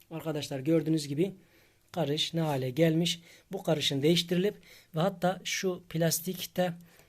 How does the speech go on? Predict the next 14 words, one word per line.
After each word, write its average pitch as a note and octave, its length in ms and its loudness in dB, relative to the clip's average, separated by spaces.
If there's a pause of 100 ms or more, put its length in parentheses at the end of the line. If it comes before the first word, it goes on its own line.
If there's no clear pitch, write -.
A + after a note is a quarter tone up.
bir D#3+ 140 2
yamulma E3+ 580 6
falan E3+ 320 4
olabilir. D3 380 2
Çünkü D#3+ 160 -8
çok E3+ 240 -4
aşırı E3 320 0
gergindir. D3 680 2 (400)
Bundan E3 380 4
dolayı C#3 280 0
da F3 180 -2 (380)
bizim D3+ 360 0
bu, D#3 320 -2
e, C3+ 380 -6